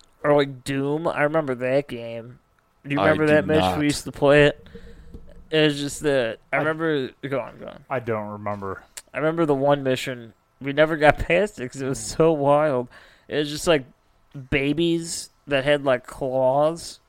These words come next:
Speaker 1: and they had chainsaws attached to 'em. They were trying to kill you, and you just had to shoot 'em.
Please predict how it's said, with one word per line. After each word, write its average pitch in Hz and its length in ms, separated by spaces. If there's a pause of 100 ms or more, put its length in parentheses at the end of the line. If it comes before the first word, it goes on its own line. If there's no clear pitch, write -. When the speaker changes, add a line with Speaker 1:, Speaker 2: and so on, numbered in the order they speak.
Speaker 1:
and 139 120
they 143 120
had 131 120
chainsaws 143 800
attached 120 460
to 139 60
'em. 131 120
They 127 80
were 127 100
trying 147 260
to 127 60
kill 143 320
you, 123 240 (400)
and 147 120
you 151 80
just 143 100
had 156 160
to 127 60
shoot 147 400
'em. - 160